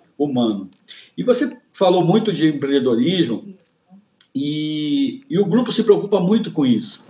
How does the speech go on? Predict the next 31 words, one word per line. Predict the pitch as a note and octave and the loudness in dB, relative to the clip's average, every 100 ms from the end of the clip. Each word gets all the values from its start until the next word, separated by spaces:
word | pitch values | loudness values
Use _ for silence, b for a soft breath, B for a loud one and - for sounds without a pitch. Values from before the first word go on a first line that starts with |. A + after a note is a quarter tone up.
| - - _ - | -20 -20 _ -8
né? | C3+ C3+ B B - - | -6 -6 B B -14 -6
Ah, | C3+ C#3 C#3 C3+ C3+ C3 | -4 -2 -2 -2 -4 -2
pra | F3+ | 2
você | A#3 B3 | 2 2
ter | B3 A#3 | 6 6
uma | F3 C#3+ | 6 4
ideia, | A2+ C3+ E3+ E3+ B2+ G2 - | 4 4 6 6 4 0 -8
a, | A#2+ A#2+ C3+ | -8 -6 -2
a | |
nossa | E3 G3+ G3+ | -2 0 -2
filosofia | E3 D3 A#2+ A#2 - F#3 D#3+ | 4 4 4 0 -2 2 4
é | D#3 | 4
que | E3 | 2
as | - | 0
pessoas | E3 - F#3+ F3 | 0 0 -2 -2
precisam | - E3 - E3 E3+ | -2 -2 -2 -2 -2
sair | - D#3 C#3+ F3 D#3+ | 0 2 2 0 2
melhor | E3 D#3 F3+ F3 | 4 6 6 4
do | E3+ | 0
que | |
ela | F3 | 0
entrou | E3+ D#3+ C3 G#2+ - _ _ _ _ _ | 0 0 -2 -2 -8 _ _ _ _ _
no | C#3+ | -4
nosso | B2+ B2 - A2+ | -2 -2 0 -4
evento. | G2 F2 - b b b D3 | -4 -10 -18 b b b -4
Então, | D3 A#3 G3 - | 2 2 2 2
quando | A#3+ D4 | 2 4
você | A#3 | 2
fala | E3 D#3+ | 4 4
Estética | - - D3+ C#3 - A2+ A#2+ | 2 0 2 2 0 -4 -2
In, | F#3 E3 E2+ | 0 0 -4